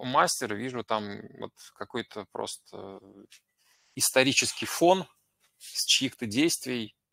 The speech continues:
который вот так и запечатлелся. Поэтому нам, мы к этому не стремимся. Давайте все откатим назад. Сделаем то, что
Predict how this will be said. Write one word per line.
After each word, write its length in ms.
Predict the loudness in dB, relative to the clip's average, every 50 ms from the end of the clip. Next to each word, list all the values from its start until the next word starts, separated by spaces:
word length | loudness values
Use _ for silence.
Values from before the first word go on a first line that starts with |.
| _ _ _ _ _ _ _ _ _ _
который 320 | -14 -8 -4 -4 -2 -2
вот 140 | -2 -2 0
так 200 | -2 -2 -2 -6
и 60 | -12
запечатлелся. 720 | -12 -10 -8 -6 -8 -6 -6 -4 -6 -6 -6 -8 -12 -14 _ _ _ _ -20 -20 -20 -20 -20 -20 -20 -20 -20 -20 -20 -20 -20 -20 _ _
Поэтому 360 | 6 8 8 6 6 4 2 4
нам, 260 | 6 6 4 4 0 _ _ _ _ _ _ _
мы 160 | -6 -6 -4
к 80 | 0 0
этому 260 | 0 0 0 -4 -4
не 80 | -4 -4
стремимся. 640 | -6 -6 -6 -4 -4 -2 -2 -2 -2 -2 -4 -4
Давайте 420 | -2 0 2 2 2 0 0 -4
все 160 | -6 -4 -2 -4
откатим 480 | -4 -2 0 0 0 0 -2 -6 -6
назад. 500 | -4 -4 -2 0 2 2 2 0 -2 -8 _ _ _ _ _ _ _ _ _ _ _ _ _ _ _ _ _ _ _ _ _ _ _ _ _ _ _ _ _ _ _ _ _ _
Сделаем 520 | -12 -8 -4 -2 -2 0 0 -2 -4 -4 -6
то, 200 | -4 -4 -4 -4
что 800 | -4 -8 -10 -10 -6 -4 -2 -2 0 -2 -2 -4 -6 -8 -12